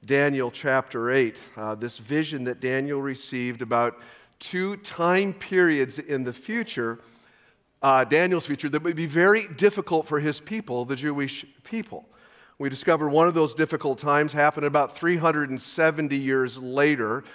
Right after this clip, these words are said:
around one sixty-seven B C, through the Greek ruler Antiochus Epiphanes. The other difficult time is yet to come in the future and will come through another world leader,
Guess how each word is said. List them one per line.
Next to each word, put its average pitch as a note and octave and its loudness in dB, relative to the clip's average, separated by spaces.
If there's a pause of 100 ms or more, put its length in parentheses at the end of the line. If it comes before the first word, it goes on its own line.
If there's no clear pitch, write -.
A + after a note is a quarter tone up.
(380)
around C3+ 2
one D3+ 4
sixty-seven C3+ -2 (180)
B C3+ -2
C, D3+ -4
through C3+ -4
the B2+ -2
Greek D3 -4 (160)
ruler A#2+ 0 (360)
Antiochus C3+ -2
Epiphanes. B2 -8
The D#3+ -8
other D#3 0 (500)
difficult C#3 -4
time B2 -4
is B2 -8
yet D#3 -2
to D3+ -10
come C3+ -4
in B2 -4
the A#2 -8
future F3 -8
and B2 -8
will B2+ -4
come C3+ -2
through C3 -4
another C#3 -2
world B2+ 0
leader, B2+ -4